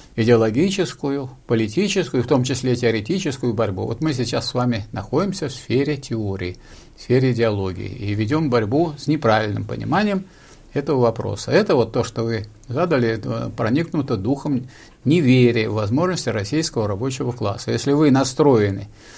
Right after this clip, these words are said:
так сказать, на волну, что вы не верите в возможности российского рабочего класса, с таким настроением никогда вы не выиграете. Я настроен противоположным образом.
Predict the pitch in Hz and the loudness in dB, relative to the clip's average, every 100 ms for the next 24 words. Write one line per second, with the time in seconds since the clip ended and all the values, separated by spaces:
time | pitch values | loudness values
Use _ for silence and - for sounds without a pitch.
0 | - - 123 107 113 123 139 151 143 98 | -20 -10 -6 -6 -2 4 6 6 4 2
1 | - 107 120 127 139 131 101 90 107 107 | -4 -2 2 4 6 6 4 -2 -4 -2
2 | 117 123 110 101 110 101 131 120 110 110 | 2 2 0 -4 -6 -4 -4 -4 -2 -4
3 | 113 120 131 135 233 226 110 127 110 208 | -4 -6 -6 0 2 2 -2 -2 -2 -2
4 | 160 127 123 123 110 165 240 196 139 123 | -2 0 2 2 2 2 2 4 4 4
5 | 127 127 127 120 110 110 104 117 104 147 | 4 4 4 4 2 0 -2 -4 0 0
6 | 214 151 135 - 147 175 165 165 147 - | 0 0 -2 0 0 0 -2 -4 -2 -2
7 | 117 135 180 135 101 101 101 | -2 -2 -2 -2 -2 -4 -6